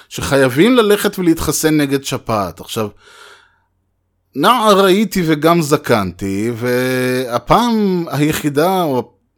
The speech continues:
אני חושב שפעמיים בחיי התחסנתי נגד שפעת, ופעם אחת זה גם לא עזר. <laughs> או, או ש-, לא זוכר, או שהשפעת הייתה, השפעת בכל זאת תקפה אותי.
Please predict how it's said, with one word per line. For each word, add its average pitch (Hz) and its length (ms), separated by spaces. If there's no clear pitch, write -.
אני 113 80
חושב 127 340
שפעמיים 135 600
בחיי 143 580
התחסנתי 131 580
נגד 117 320
שפעת, 107 560
ופעם 156 340
אחת 151 260
זה 147 80
גם 135 180
לא 135 140
עזר. 95 300
<laughs> - 520
או, 143 240
או 170 80
ש-, 185 100
לא 165 380
זוכר, 165 320
או 123 140
שהשפעת 151 760
הייתה, 131 760
השפעת 202 380
בכל 175 280
זאת 151 160
תקפה 110 320
אותי. 78 360